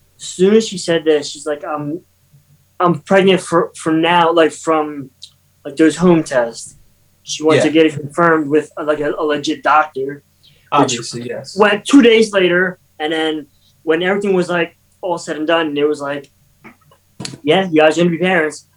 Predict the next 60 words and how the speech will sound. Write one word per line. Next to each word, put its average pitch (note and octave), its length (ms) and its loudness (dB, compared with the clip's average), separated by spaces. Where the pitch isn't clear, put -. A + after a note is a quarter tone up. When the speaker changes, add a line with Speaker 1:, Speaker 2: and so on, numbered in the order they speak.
Speaker 1:
I F3 60 2
was, G#3 120 0
like, F3 100 -4
super D#3+ 280 -6
excited. D3 480 -4
I - 20 -14
was, D#3 100 -6
like, D#3 120 -2
super F#3 240 -2
pumped. C3+ 400 0
Like, C#3+ 260 0
at - 100 -10
the D#3 80 -10
time, E3+ 460 0
we D#3+ 100 0
were D#3+ 80 0
ready E3+ 260 2
to E3 60 -6
rock, E3 240 -2
and D#3+ 100 -10
we're, D#3 80 -8
like, C#3+ 160 -10
out C#3+ 240 -2
of C#3 60 -4
house. F3 600 -2
We D#3 80 -12
had C#3+ 220 -8
every, E3+ 240 -6
like, D3+ 240 -6
careers E3 440 0
going, D3+ 380 0
so D3 320 2
I D3+ 40 4
was, D#3 160 0
like, D#3 120 -6
super D#3+ 320 -6
pumped D3+ 280 -4
to C3+ 60 -20
be, C#3+ 80 -2
like, C#3 120 -2
a C3 80 -8
dad. C3+ 220 2
I C3+ 60 2
was C3+ 160 -4
ready. C3+ 240 -2
I - 60 -16
mean, F3 120 4
it's E3+ 100 0
always, G3+ 240 4
like, F3 160 2
nerve-wracking F3 500 0
and F3 100 -4
stuff, F3 340 -2
like C#3+ 180 -8
everyone D3+ 300 -2
says D3 260 -4
it, D#3 80 2
Speaker 2:
Yeah. - 60 -2
Speaker 1:
but D3 160 4
you, G3+ 240 0